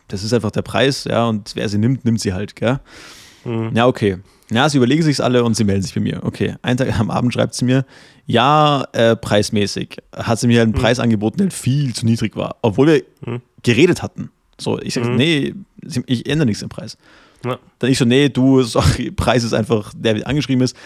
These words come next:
Speaker 1: Und dann habe ich gesagt, "Du, eventuell komme ich dir halt fünfzig Euro entgegen", so, weißt du, was ich meine, das ist, kann man machen.
Speaker 2: Ja.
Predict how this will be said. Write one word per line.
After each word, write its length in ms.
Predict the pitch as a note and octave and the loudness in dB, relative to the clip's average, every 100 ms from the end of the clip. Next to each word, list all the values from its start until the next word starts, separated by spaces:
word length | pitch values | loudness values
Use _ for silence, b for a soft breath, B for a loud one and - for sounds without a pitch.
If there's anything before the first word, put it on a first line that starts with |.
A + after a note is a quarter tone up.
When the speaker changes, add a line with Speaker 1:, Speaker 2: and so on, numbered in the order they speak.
| B B | B B
Speaker 1:
Und 140 | - G2 | -4 0
dann 100 | A2+ | 4
habe 100 | A2+ | 4
ich 60 | G#2+ | 2
gesagt, 120 | G#2+ | 0
"Du, 20 | A2+ | -2
eventuell 300 | A#2 A2+ A2+ G#2+ | 0 0 2 2
komme 140 | A#2 | 0
ich 40 | G#2+ | 0
dir 80 | |
halt 60 | G#2 | 0
fünfzig 280 | B2+ A#2 B2 | -2 -2 0
Euro 100 | A#2 | 0
entgegen", 380 | G#2 G#2 A2 A2+ | 0 0 0 0
so, 140 | G2+ | 2
weißt 180 | G#2 G#2 | 0 0
du, 40 | A2 | -4
was 60 | |
ich 80 | G2 | -4
meine, 180 | G2+ G2+ | -2 -2
das 80 | F#2+ | -4
ist, 120 | F#2 | -6
kann 120 | G2+ | -6
man 60 | F#2+ | -4
machen. 300 | F#2+ - F2+ | -6 -8 -10
Speaker 2:
Ja. 160 | C3 A#2 | -6 -6